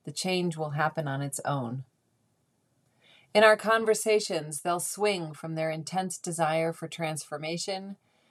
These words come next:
to their certainty that they'll fail. Their fear of failure and their anticipation of the humiliation and self-loathing that will follow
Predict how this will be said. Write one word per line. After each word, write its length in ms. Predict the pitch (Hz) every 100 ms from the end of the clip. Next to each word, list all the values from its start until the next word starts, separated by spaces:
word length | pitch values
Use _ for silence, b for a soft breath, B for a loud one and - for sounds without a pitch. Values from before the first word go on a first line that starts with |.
| _
to 100 | -
their 180 | 175 180
certainty 720 | - - 196 180 160 165 139
that 220 | 139 143
they'll 160 | 143 139
fail. 560 | - 139 85 78 139 - _ _ _ _ _ _ _ _ _ _
Their 160 | 190 185
fear 340 | - 220 214
of 160 | 208 190
failure 600 | - 180 180 180 175 -
and 140 | 160
their 120 | 156 -
anticipation 920 | 160 156 190 208 - 202 202 190 170
of 120 | 147
the 60 | 147
humiliation 880 | - 156 151 160 165 196 - 202
and 220 | 185 156 143
self-loathing 760 | 160 151 151 156 170 170 165
that 140 | 156
will 120 | 131 139
follow 600 | - 151 156 160 156